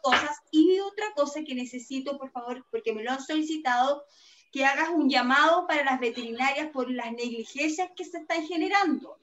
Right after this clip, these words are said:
Ojo, que diagnostican de alguna otra forma medicamentos que no corresponden y además cuál es el control cuando uno lleva su mascota al, al veterinario, ¿cierto?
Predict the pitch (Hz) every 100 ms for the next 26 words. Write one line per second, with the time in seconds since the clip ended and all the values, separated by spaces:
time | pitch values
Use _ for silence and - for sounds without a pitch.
0 | _ 311 320 - 214 185 - _ - _
1 | _ 233 226 233 233 247 - 302 285 294
2 | 277 294 294 285 262 254 262 262 254 277
3 | 269 269 262 262 247 247 247 254 254 -
4 | 226 269 330 359 359 339 330 339 339 -
5 | 247 226 233 254 - - 254 269 269 262
6 | 247 240 254 - 262 247 247 240 233 247
7 | 262 262 - 233 220 240 233 254 247 _
8 | _ _ 214 220 - - 214 208 208 208
9 | 208 220 226 294 294 254 254 277 262 -
10 | 294 302